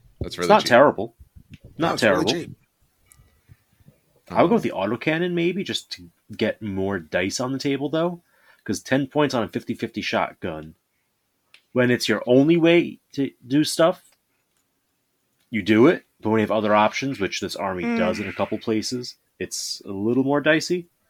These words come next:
Speaker 1: Y-, yes, but I s-, uh, from what we've seen before, and we're gonna get through some more things, uh, today, of course, but what I've seen before is, like,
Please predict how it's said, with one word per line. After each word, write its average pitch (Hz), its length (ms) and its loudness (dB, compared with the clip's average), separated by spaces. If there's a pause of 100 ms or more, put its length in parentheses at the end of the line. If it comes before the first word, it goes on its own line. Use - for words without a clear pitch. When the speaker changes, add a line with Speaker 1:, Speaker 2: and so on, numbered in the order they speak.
(760)
Speaker 1:
Y-, 156 160 -10 (340)
yes, 196 720 -2
but 156 280 -2
I 143 240 0
s-, - 380 -6 (100)
uh, - 160 -6
from 139 240 -4
what 156 140 -4
we've 170 140 -6
seen 123 300 -6
before, 85 720 -4
and 117 120 -2
we're 127 120 4
gonna 113 120 4
get 98 140 2
through 95 120 -6
some 87 120 -10
more 85 100 -8
things, 78 460 -14 (100)
uh, 67 140 -10
today, - 280 -10
of - 60 -16
course, - 180 -6 (340)
but 139 100 -6
what 156 80 -6
I've 147 100 -8
seen 151 180 -8
before 123 320 -4
is, 104 100 -8
like, 95 220 -10